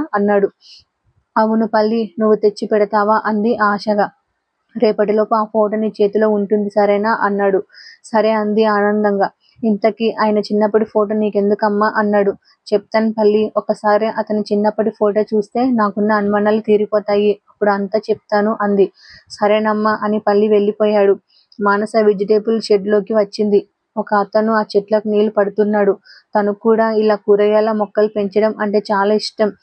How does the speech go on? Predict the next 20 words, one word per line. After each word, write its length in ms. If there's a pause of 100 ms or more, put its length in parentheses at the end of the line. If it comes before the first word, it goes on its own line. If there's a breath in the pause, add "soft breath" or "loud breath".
(260 loud breath)
తను 200
పెద్దవా-, 440 (120)
పెద్దవాళ్ళతో 580
కలిసి 360
కూలి 280
పనులకు 420
వెళ్ళినప్పుడు 500 (180)
కొన్ని 220
విత్తనాలు 460 (280)
తెచ్చి 380
ఇంటి 220
దగ్గర 340
నాటేది. 520 (420 loud breath)
అవి 160
పెద్దయ్యాక 540
కూరగాయలన్నీ 760
వదినలే 480
సహా 360 (100)
చేసేసేవారు. 800 (480 loud breath)
"ఇక్కడ 260